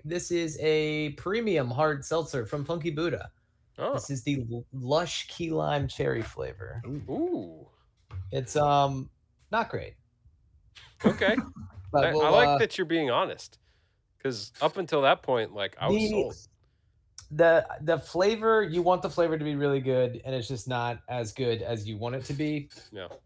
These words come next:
Speaker 1: I, I'm, I like a lime cherry situation,
Speaker 2: Sure.
Speaker 1: so maybe I'm just disappointed, but, um, the orange, they have, like, a blood orange in the pack, and there's a grapefruit that's really good. The blood orange is really good. The grapefruit is good. Um, and there's, like, some sort of m-,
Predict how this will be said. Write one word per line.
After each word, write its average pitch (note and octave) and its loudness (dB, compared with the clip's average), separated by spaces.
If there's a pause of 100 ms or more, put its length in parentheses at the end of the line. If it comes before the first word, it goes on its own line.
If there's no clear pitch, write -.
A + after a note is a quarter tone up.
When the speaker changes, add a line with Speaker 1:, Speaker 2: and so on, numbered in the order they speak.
Speaker 1:
I, C#3 2
I'm, F3+ 4
I D#3+ 4
like D3 2
a C#3 0
lime C#3 0
cherry D3+ 0
situation, D#3 -4 (160)
Speaker 2:
Sure. - -10
Speaker 1:
so C#3+ -4
maybe C3 0
I'm B2 -4
just C3 -4
disappointed, C3+ -4
but, A#2 2
um, G#2+ -2
the C#3+ 0
orange, F#3+ 0
they D#3+ 6
have, D#3+ 0
like, D#3+ 2
a C3+ -4
blood C#3+ 4
orange D3+ -2
in D3 -4
the C#3+ -4
pack, C3+ -2
and B2 -6
there's B2 -2
a G#2+ -6
grapefruit C3 -2
that's B2+ -10
really B2 -2
good. A#2 4
The A2+ -6
blood D3 4
orange C#3 2
is G#2 -10
really G#2+ -2
good. G2 -4
The G2+ -8
grapefruit A2+ 0
is G2 -6
good. G2 -4 (380)
Um, A2+ -2
and A#2 -4
there's, A2+ -2
like, G2+ -2
some G2 -14
sort F#2 -10
of F2+ -10 (180)
m-, G#2 -12